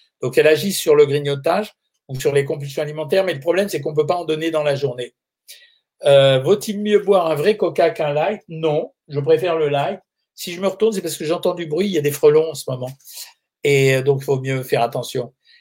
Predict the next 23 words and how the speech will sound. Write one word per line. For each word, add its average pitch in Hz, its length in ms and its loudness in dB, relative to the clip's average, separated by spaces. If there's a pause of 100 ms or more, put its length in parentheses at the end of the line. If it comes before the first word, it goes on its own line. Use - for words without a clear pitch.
(140)
Est-il 156 280 0
vrai 185 200 4
que 196 80 -4
les 170 180 4
os 180 80 4
des 170 80 4
végétariens 156 640 2
sont 147 240 -8
plus 160 160 -8
solides ? 160 380 0
C'est 175 160 0
probablement 202 640 2
vrai. 135 280 -2 (560)
Euh, 139 180 4
parce 143 260 0
que, - 140 -4
euh, 131 920 4 (200)
euh, 120 420 -4
parce - 180 -6
que 180 120 -4
si 143 100 -8
tu 165 100 -12
veux, 160 220 -2